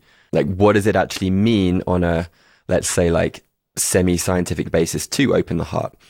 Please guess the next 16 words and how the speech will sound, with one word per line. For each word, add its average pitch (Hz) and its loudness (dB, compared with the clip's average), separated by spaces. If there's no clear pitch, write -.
And 95 0
it's - -2
something 95 0
that 73 0
I've 92 0
been 92 0
doing 87 0
research 87 -2
around, 85 -2
things 87 -2
like, 85 2
uh, 78 0
H 107 -2
R 101 4
V 92 0
entrainment, 90 -2